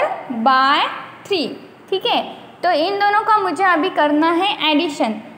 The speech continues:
तो इनका addition कैसे होता है? हमारे normal addition जैसे कि होता है क्या?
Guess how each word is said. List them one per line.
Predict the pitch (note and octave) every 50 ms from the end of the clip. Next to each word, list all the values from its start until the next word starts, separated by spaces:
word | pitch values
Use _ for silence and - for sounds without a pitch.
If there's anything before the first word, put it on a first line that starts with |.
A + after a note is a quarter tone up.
| - - - - - - -
तो | G4
इनका | F#4+ F4 E4 F4 F4+ F4 G#4+ A4 G#4+ G4+
addition | G4 G4+ G#4+ G4 - A#4+ A#4+ A4+
कैसे | A4 G#4 G#4 G4+ G#4+ G#4+
होता | G4+ F4 D4 - D#4
है? | D4 D4 D4 D#4
हमारे | D#4 D4+ D#4 E4 F#4 F#4+
normal | F4+ E4 D#4+ E4 E4+ F#4 F#4+
addition | F#4 F4 D#4 F#4+ F#4 - G4 F#4 G4
जैसे | F4 F4+ F#4+ F#4 G4 F#4
कि | E4+ F#4
होता | F#4 E4 D#4+ C#4+ - D#4+
है | D4+ C#4 C4+ C4+
क्या? | C4+ D4 B3+ B3 B3+